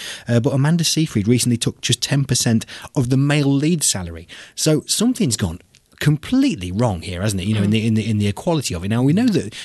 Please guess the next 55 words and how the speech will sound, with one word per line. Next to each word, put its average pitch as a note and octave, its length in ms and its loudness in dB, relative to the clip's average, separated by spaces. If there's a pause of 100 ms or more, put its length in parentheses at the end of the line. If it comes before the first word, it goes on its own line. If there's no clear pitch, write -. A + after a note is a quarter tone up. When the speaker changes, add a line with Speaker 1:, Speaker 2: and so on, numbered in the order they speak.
Speaker 1:
you B2 80 0
know, A#2 60 2
Marilyn's B2 420 2
the A2 60 -2
star A2 360 0
of F#2+ 80 -4
this G2 140 -2
film, G2 220 -2
and G2 100 -2
the, G#2+ 260 -4
the G#2+ 140 0
lead, A#2+ 460 0
you A2+ 120 -2
know, E2+ 120 -4
the, F#2+ 160 -4
the, F#2 180 -8
the, G2+ 180 -10
the, G2 240 -8 (840)
the, B2 100 -10
where C3 180 -2
the C#3+ 80 0
money's C3 320 2
attached - 400 -8
to, - 100 -8
you F2+ 160 -6
know, F#2+ 140 -2
the F#2+ 100 -4
Tom G#2+ 280 -2
Cruises, F#2+ 400 -4
where, G2 180 -2
you G2+ 140 -2
know, F#2 100 -4
the F2+ 100 -6
big G2+ 200 -2
star, F2+ 320 -2
the, F2+ 80 -8
where G2 100 -4
the F#2+ 100 -4
pressure G2+ 440 -4
is, E2 180 -6 (300)
uh, F#2+ 100 -4
the F#2+ 80 -4
Tom G#2+ 220 -2
Hanks F#2+ 300 -6
is, E2+ 120 -6
and, A2 100 -4
you A#2 60 -4
know, B2+ 80 -4 (100)
anyone A#2+ 300 2
else G#2 160 0
called F#2+ 220 -4
Tom. E2+ 320 -2 (400)
Um, A#2+ 400 2 (400)
<laughs> - 80 -14
I, C#3 60 -2